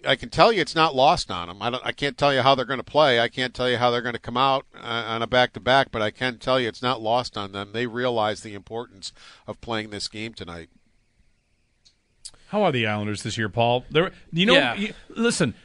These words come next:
Speaker 2: some of my memories of the Islanders include that year, the, what, it, the, the, not the covid year, but the after that year, where they were in the Islanders division, then played them a million times. And there's the worst games I've ever had to watch. It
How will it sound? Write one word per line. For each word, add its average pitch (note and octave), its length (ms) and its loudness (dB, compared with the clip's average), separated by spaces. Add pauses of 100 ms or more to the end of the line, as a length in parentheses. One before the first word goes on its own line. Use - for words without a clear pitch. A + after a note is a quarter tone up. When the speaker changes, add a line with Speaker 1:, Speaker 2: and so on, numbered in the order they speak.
Speaker 2:
some A3 200 2
of B3 100 2
my A3 160 4
memories E3+ 480 2
of D#3+ 80 2
the D3 100 4
Islanders D#3+ 480 0
include C#3+ 460 0
that C#3+ 200 2
year, D3+ 420 0
the, A#2+ 440 0 (460)
what, A2+ 260 2
it, G2+ 160 -10
the, G#2 260 -4
the, G#2 260 -4 (380)
not D#3+ 320 0
the G#3 80 -6
covid D3 420 0
year, G#2+ 220 0
but G2+ 100 -6
the A2 220 -6
after D3 340 0
that G2+ 240 -2
year, G#2 320 -2
where A2+ 200 2
they A#2+ 100 2
were A#2 100 0
in C#3+ 180 2
the D3 140 2
Islanders C#3+ 440 0
division, B2+ 340 0
then C3+ 160 2
played C3+ 220 0
them C3+ 220 0
a C3+ 140 4
million C3 680 2
times. C3+ 600 0 (640)
And C3+ 80 2
there's B2+ 140 2
the B2+ 80 2
worst B2+ 320 0
games C3+ 260 0
I've B2+ 80 0
ever B2 240 -4
had B2+ 120 0
to B2+ 60 -2
watch. A#2 360 0
It - 20 -6